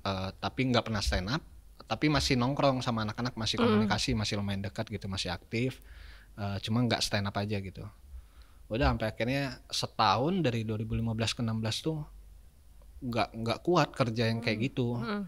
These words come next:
Speaker 1: Kayak, "Ya udah deh, lu mau ngomel ke gua, ya udah gua keluar dari rumah ini kalau lu
Speaker 2: Hmm.
Speaker 1: nggak suka gua ada di rumah.
Speaker 2: Hmm.
Speaker 1: Tapi gua nggak suka kerja di Bekasi ini," gua bilang. Ya udah akhirnya balik ke Jakarta, <clears throat>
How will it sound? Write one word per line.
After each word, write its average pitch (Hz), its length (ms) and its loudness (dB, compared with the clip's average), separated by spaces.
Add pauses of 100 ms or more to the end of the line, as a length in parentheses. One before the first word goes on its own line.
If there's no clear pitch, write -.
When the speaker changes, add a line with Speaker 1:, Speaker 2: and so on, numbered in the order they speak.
Speaker 1:
Kayak, 104 240 -8 (420)
"Ya - 140 -10
udah 123 160 -2
deh, 147 80 0
lu 127 160 0
mau 117 240 2
ngomel 117 400 0
ke - 160 -4
gua, 123 320 0
ya 113 160 0
udah 131 160 0
gua 123 160 -2
keluar 120 400 -2
dari 98 160 -4
rumah 101 160 -2
ini 117 240 0
kalau 95 160 -4
lu 101 160 -2
Speaker 2:
Hmm. 98 80 -2
Speaker 1:
nggak 92 80 -2
suka - 240 -4
gua 98 240 -4
ada 92 80 -6
di 92 80 -8
rumah. 101 480 -4
Speaker 2:
Hmm. 202 240 -6
Speaker 1:
Tapi 123 240 -2
gua 139 160 2
nggak 127 160 0
suka - 240 -6
kerja 98 240 -6
di 98 160 -4
Bekasi 104 480 -2
ini," 110 240 -2
gua 90 80 -8
bilang. 92 400 -10 (480)
Ya 95 160 -4
udah 143 160 0
akhirnya 143 240 -2
balik 113 240 0
ke - 80 -10
Jakarta, 147 640 -2 (320)
<clears throat> 156 480 8